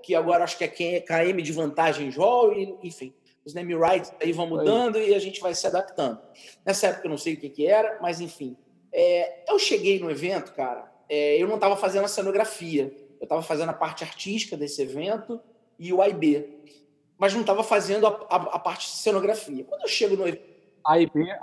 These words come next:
Speaker 2: alimentos e
Speaker 1: Alimentos e
Speaker 2: bebidas,
Speaker 1: bebidas,
Speaker 2: pra
Speaker 1: isso.
Speaker 2: quem
Speaker 1: Quando eu boto o pé no, no antigo Citibank Hall e que eu olho a,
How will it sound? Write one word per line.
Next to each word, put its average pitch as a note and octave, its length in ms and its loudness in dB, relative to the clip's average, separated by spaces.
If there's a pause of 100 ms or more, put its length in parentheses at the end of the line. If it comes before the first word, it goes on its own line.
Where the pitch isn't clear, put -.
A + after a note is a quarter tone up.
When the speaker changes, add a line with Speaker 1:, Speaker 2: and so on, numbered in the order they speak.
Speaker 2:
alimentos F3+ 480 0
e G3 40 -2
Speaker 1:
Alimentos F3+ 160 2
e - 40 -8
Speaker 2:
bebidas, E3 200 4 (100)
Speaker 1:
bebidas, D#3 240 0
Speaker 2:
pra C#3+ 100 -4
Speaker 1:
isso. D3+ 120 -6
Speaker 2:
quem E3 160 -10 (280)
Speaker 1:
Quando A#4+ 120 4
eu C4+ 100 4
boto B3 240 4
o - 80 -10
pé E3+ 560 2
no, E3 340 -4
no D3 400 0
antigo C#3+ 280 -4
Citibank C3 560 -6
Hall D3+ 520 0 (360)
e A#3+ 100 -10
que C4 160 0
eu F3 100 6
olho F3 460 4 (320)
a, A#3+ 80 4